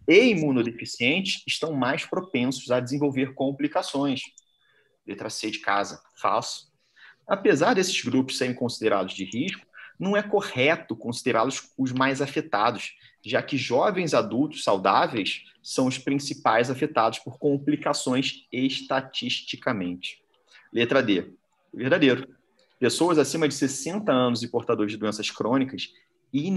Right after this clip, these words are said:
inevitavelmente morrem quando infectados pelo coronavírus.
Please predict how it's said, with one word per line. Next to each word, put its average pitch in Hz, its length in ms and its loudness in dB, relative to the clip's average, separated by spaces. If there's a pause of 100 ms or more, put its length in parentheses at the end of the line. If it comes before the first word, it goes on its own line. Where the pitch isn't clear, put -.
(180)
inevitavelmente 135 1200 0
morrem 123 760 0 (300)
quando 110 260 0
infectados 104 960 -2 (400)
pelo 110 380 -2 (220)
coronavírus. 107 840 -2